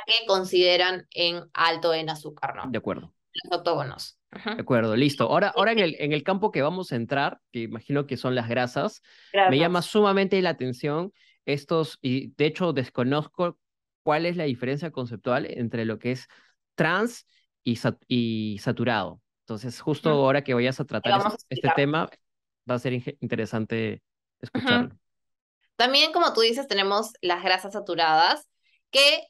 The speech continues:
Speaker 1: si un alimento sólido tiene más de seis gramos de, de grasa saturada en cien gramos de producto, debe llegar el octógono, ¿no? Y si es, por ejemplo, en bebidas, es mayor a tres gramos de grasa saturada.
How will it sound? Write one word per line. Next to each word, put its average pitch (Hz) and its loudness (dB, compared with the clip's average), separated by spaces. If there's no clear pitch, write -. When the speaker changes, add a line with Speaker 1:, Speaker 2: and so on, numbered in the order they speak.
Speaker 1:
si 247 -4
un 285 0
alimento 226 -4
sólido 196 -2
tiene 185 -6
más 175 -4
de 175 -4
seis 185 -4
gramos 170 -4
de, 165 2
de 160 0
grasa 170 -4
saturada 175 2
en 180 -4
cien 196 -2
gramos 196 -2
de 214 -4
producto, 240 0
debe 185 0
llegar 156 -4
el 170 -6
octógono, 151 -8
¿no? 220 -4
Y 262 0
si 285 4
es, 294 4
por 285 2
ejemplo, 233 2
en 226 2
bebidas, 240 0
es 190 -2
mayor 180 2
a 175 0
tres 175 -6
gramos 170 -4
de 165 -4
grasa 160 -6
saturada. 160 -4